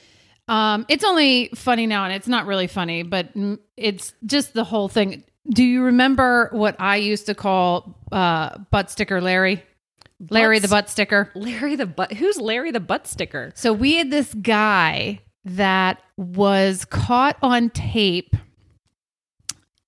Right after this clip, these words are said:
Speaker 1: putting a syringe
Speaker 2: Oh,
Speaker 1: into
Speaker 2: the
Speaker 1: a
Speaker 2: one, the,
Speaker 1: woman's
Speaker 2: the one, yeah, the one, the one near our, yeah, the one
Speaker 1: hindquarters.
Speaker 2: near our house. Yeah, yeah, yeah, yeah.
Speaker 1: And so, I mean, it's, it's an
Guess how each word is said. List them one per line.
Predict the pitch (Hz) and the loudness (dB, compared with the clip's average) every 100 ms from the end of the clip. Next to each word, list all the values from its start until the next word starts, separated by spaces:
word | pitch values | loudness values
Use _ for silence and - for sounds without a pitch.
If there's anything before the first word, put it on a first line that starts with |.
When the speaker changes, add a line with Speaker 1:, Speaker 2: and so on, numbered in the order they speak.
| _ _ _ _ | _ _ _ _
Speaker 1:
putting | - 285 320 | 0 2 0
a | 294 | 0
syringe | - 247 202 214 190 170 175 185 - - _ - - | 0 -2 0 0 0 -2 -4 -6 -10 -16 _ -20 -4
Speaker 2:
Oh, | - | 0
Speaker 1:
into | 240 - 262 | 2 4 4
Speaker 2:
the | |
Speaker 1:
a | 240 | 4
Speaker 2:
one, | 208 | 2
the, | 208 | 2
Speaker 1:
woman's | 208 196 190 | 2 2 2
Speaker 2:
the | 254 | 2
one, | 254 262 254 - | 0 -2 -4 -6
yeah, | 277 185 | -4 -2
the | 190 | -2
one, | 214 220 214 - _ _ | -2 -4 -6 -12 _ _
the | - 202 | -6 -4
one | 214 233 220 | 0 0 0
near | 208 | 0
our, | 196 | 2
yeah, | 214 208 202 | 4 4 2
the | 196 | 2
one | |
Speaker 1:
hindquarters. | 156 214 | 0 -2
Speaker 2:
near | 214 196 | -2 -2
our | 190 | -2
house. | 196 123 - | -4 -6 -6
Yeah, | 180 | -8
yeah, | 156 147 | -6 -8
yeah, | 101 | -10
yeah. | 80 - - - _ | -12 -14 -18 -20 _
Speaker 1:
And | 240 247 | 0 0
so, | - 277 233 220 220 214 214 208 _ _ | 0 0 2 2 2 2 0 -4 _ _
I | 277 | 2
mean, | 277 285 | 4 2
it's, | 277 - | 0 0
it's | 294 302 | -4 -2
an | 285 | -4